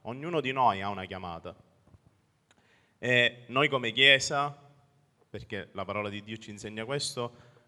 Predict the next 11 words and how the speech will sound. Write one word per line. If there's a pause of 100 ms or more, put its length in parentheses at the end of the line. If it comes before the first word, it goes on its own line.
(120)
crediamo
in
questo
e
non
possiamo
fare
altrimenti,
cioè
crediamo
che